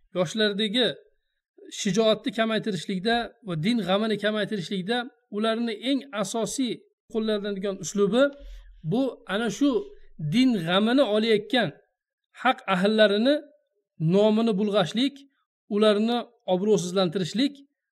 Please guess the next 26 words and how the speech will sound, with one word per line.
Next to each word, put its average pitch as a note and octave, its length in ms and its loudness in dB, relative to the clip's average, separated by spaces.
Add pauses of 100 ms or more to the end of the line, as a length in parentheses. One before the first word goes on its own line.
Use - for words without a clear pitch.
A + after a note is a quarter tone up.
(240)
orqali G3+ 400 4
bular F#3+ 200 2
mana F3+ 160 0
shu E3 120 -8
narsaga F3 300 -6
erishadilar. C3+ 460 -8 (840)
Ya'ni G#3+ 320 0 (800)
haq B3 240 -2
ahli A3 240 0
bo'lgan A3+ 300 0
ulamolar G3+ 560 2 (760)
va A3 180 0 (200)
haqda - 440 -4
sobit A3 380 -4
qadam B3 300 -2
bo'lib A3 240 0
turgan G#3 360 -2 (720)
ahli G3 240 -2
ilmlar G#3 420 0
va G#3+ 140 4
mujohidlarni G3+ 960 0 (480)
nomini G3+ 440 2
qoralashlik G3+ 680 -2 (380)
va G3+ 80 -2
ularni G3+ 440 2
obro'sizlantirishlik G3+ 1160 -2